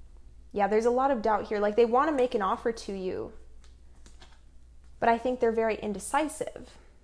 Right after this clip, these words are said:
They're very doubtful because they may feel like you're out of their league. They may feel like you,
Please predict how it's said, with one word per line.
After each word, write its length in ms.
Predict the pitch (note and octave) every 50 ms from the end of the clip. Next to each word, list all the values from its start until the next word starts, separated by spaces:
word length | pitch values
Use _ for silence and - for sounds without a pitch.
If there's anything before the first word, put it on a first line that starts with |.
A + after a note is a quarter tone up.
| - - - - - - - - - - - - - - - - - - - - - - - - - - - -
They're 80 | A#3 G#3+
very 220 | A3 A3 G#3+ G#3
doubtful 540 | G3 G#3 A3 A#3 B3+ B3 - - - A3 G#3
because 460 | G3+ G#3+ G#3+ - A3 G#3+ G#3+ G#3+ - - - - - - - - - - - - - -
they 220 | G#3+ G#3 A#3 B3 C#4+
may 220 | C#4 B3+ A3+ A3
feel 580 | A3 - - A#3+ C4 C4 A3 G#3+ - - - - - - - - - - - - - - - - - - - - -
like 180 | G#3 G#3 -
you're 140 | A3 A3 -
out 140 | - G#3 G#3
of 100 | G3 F#3+
their 140 | F#3+ F3+ F3+
league. 380 | F3+ F#3+ G#3+ G#3+ G3 F#3 F#3
They 120 | G3+ G3+ G#3
may 160 | G#3+ G#3+ G#3+
feel 280 | G#3 - G#3+ G#3+ G#3
like 240 | G3+ F#3+ F#3+ F#3+ -
you, 420 | G3 G3+ G#3 G#3+ G#3+ G#3+ G3+ -